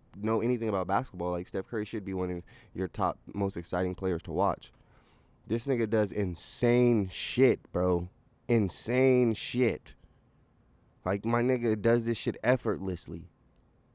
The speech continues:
And by insane sh-, this nigga will shoot from anywhere on the court. Anywhere on the court. Bucket, bucket, bucket, bucket. This nigga does pregame warm-ups shooting from,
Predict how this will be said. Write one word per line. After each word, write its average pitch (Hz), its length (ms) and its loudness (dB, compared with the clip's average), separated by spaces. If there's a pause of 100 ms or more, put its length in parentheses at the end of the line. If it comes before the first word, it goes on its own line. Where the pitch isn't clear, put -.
(420)
And 107 240 0
by 107 160 6
insane 117 480 0
sh-, - 160 -10
this 117 220 -6
nigga 117 260 -2
will 113 120 4
shoot 120 340 -2
from 92 300 -2
anywhere 131 460 2
on 120 180 4
the 98 80 0
court. - 520 -2 (400)
Anywhere 151 520 4
on 139 140 4
the 104 80 4
court. - 460 2 (520)
Bucket, 104 420 2
bucket, 107 320 0
bucket, 98 340 -2
bucket. 87 360 -4 (180)
This 123 160 -2
nigga 135 200 2
does 117 180 4
pregame 135 420 0
warm-ups 117 420 4
shooting 139 480 4 (360)
from, 107 340 2